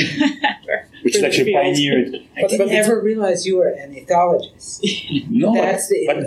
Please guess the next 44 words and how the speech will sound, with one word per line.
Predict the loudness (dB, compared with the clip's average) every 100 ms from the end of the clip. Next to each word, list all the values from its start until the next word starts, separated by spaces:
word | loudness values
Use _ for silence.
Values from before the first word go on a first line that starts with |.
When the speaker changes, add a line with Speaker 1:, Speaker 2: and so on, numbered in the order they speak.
| -2
Speaker 3:
that's | 0 2
the | 2
Speaker 2:
spent | 2 0 2
nine | 2 0
years | 0 2 2 0 0 0
at, | -2 -4 -4
at | 0
the | 0
Neurosciences | 0 -2 -4 -4 -4 -2 0
Institute | 0 0 0 0 -2
in | 0
San | 2 2
Diego, | 2 2 2 0
and | 0 -2
this | 0
is | 0 2
philosophy | 2 2 2 -2
of | 0
Edelman. | 0 2 4 2 0 -8 -8
He | -2
started | 0 0 0
while | 0 0
he | 0
was | 0 0 -2 -8 -20 -14 -10 -6
still | 0 2
in | 2
New | 0
York, | 0 -2
that | -2 -6 -8 -20 _ _ _ _ -18 0
brain | 2 2
is | 2
embodied, | 2 2 2 2 0
and | -4 -6 -10
you | 0
wouldn't | 2 2
understand | 0 0 0 0 -4 -16 -10 -4
neuros-, | 0 -2 -4 -10
you | -2
wouldn't | 0 2
understand | 0 2
how |
the | 2
brain | 2 2 2
works | 0 -2 -6